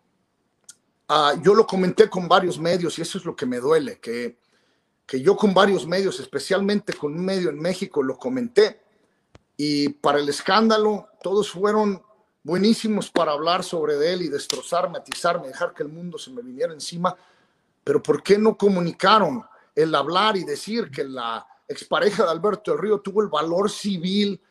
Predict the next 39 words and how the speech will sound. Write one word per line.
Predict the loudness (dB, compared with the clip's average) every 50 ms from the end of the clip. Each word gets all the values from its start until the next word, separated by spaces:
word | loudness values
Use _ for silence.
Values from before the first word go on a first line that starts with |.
| _ _ -6
de | -4 -2 0
ir | 2 2 2
y | 2
retirar | 0 0 0 -2 -4 -4 -2 0 0 0
los | -2 -4 -6
cargos | -4 -2 0 0 2 0 0 -2
y | 0 2
ir | 2
a | 4
decir | 2 2 0 0 0 2
la | 2 0 0
verdad? | -2 -4 -4 -2 -2 -2 -2 -4 -4
Que | -4 -6 -6 -6 _ _ _ -10
esas | -4 0 2 2 2 2 -4 -14 _ -6
horribles | -4 -2 0 0 2 2 2 2 2 0 0
acusaciones | -4 -4 -6 -6 -6 -6 -6 -4 -4 -2 -2 -2 -4 -8
que | -8 -14
se | -14 -12 -12
hicieron | -10 -6 -4 -2 -2 -2 -4
en | -4 -8 -10
mi | -10 -8
contra, | -4 -4 -2 0 0 -2 -2 -4
que | -10 -12 -12 -14 -20 -14 -6
destrozaron | -2 -2 -2 0 0 0 0 2 4 4 4 4 4 2
a | 0
mi | -2 -6
familia, | -8 -8 -8 -6 -4 -4 -4 -4
que | -6 -8
mandaron | -10 -10 -8 -4 0 2 2 2 2
a | 0
mi | -4 -4
padre, | 0 2 2 4 4 4 4
a, | 4 2 -2 -4 -6 -8
a | -12 -10
mi | -10 -10 -10
papá, | -8 -8 -6 -4 -2 -2 -2
al | -2 -4
señor | -8 -10 -8 -8 -10
Oscar, | -10 -10 -12 -12 -10